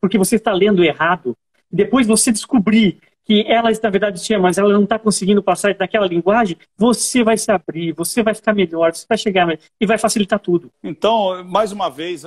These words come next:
Speaker 2: Wanderson, é, eu agradeço muito. Como eu disse, você é o mestre, você
Speaker 1: Muito
Speaker 2: tem
Speaker 1: obrigado.
Speaker 2: décadas de carreira, eu tô só brincando, iniciando com isso. Você é o grande mestre,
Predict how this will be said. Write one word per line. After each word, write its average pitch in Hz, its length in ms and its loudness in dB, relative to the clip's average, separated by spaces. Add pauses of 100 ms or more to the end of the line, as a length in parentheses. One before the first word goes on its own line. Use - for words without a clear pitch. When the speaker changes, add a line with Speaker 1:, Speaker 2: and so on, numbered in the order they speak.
(120)
Speaker 2:
Wanderson, 165 540 -14
é, 143 420 -8 (1000)
eu 175 140 -4
agradeço 185 760 -10 (300)
muito. 202 720 -12 (320)
Como 180 160 -8
eu 160 60 -2
disse, 160 320 -12
você 160 320 -4
é 220 40 -2
o 202 80 -6
mestre, 160 560 -12 (340)
você 139 360 -10
Speaker 1:
Muito 143 140 -8
Speaker 2:
tem 185 220 -8
Speaker 1:
obrigado. 151 200 -2
Speaker 2:
décadas 165 480 -6
de 147 100 -14
carreira, 151 560 -8 (240)
eu - 140 -6
tô 170 160 -8
só 185 260 -6
brincando, 165 540 -8
iniciando 156 640 -10
com 135 160 -14
isso. 139 340 -10 (160)
Você 139 380 -4
é 240 60 2
o 208 120 0
grande 160 300 -12
mestre, 135 440 -10